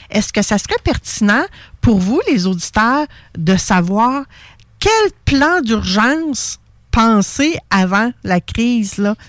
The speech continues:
Parce que peut-être pas juste dans des situations de crise comme on vient de parler ce matin, qu'il faut comme réfléchir à l'avance quand on a des enfants.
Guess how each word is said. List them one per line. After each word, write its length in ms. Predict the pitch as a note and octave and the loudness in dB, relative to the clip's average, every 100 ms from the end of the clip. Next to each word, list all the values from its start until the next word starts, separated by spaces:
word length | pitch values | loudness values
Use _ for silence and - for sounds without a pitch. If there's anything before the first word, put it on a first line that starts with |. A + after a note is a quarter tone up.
| - | -6
Parce 160 | F#3 | -4
que 80 | F3+ | -2
peut-être 340 | F3 E3+ F3+ | -2 0 -2
pas 120 | - F#3 | -2 -6
juste 200 | A3 A#3+ | -6 -2
dans 120 | F3+ | -2
des 100 | F3 | -2
situations 480 | - F#3+ F3 - G#3 | -4 -4 -4 -4 -4
de 100 | F#3+ | -4
crise 440 | - G#3+ A3+ - - - | -6 -6 -6 -8 -16 -6
comme 180 | G#3+ F#3+ | 0 2
on 80 | F3 | 2
vient 160 | F#3 | 0
de 40 | G3+ | -2
parler 300 | G3+ F3+ G#3 | 0 0 0
ce 100 | - | -2
matin, 260 | F3+ - C4+ - - - | -4 -2 -4 -6 -16 -12
qu'il 120 | - | -4
faut 100 | A#3+ | -2
comme 220 | - F#3+ | 2 2
réfléchir 580 | F3+ F3+ F#3+ F3 - A3+ | 2 0 0 -2 -2 0
à 80 | F#3+ | 0
l'avance 560 | E3 E3 G3+ A#3 A3+ | 2 0 0 -2 -4
quand 220 | - F#3 | -6 -4
on 100 | F3+ | -2
a 80 | F3 | -4
des 220 | F3 E3+ | -4 -4
enfants. 380 | E3+ E3 - A3+ | -2 -2 -4 -8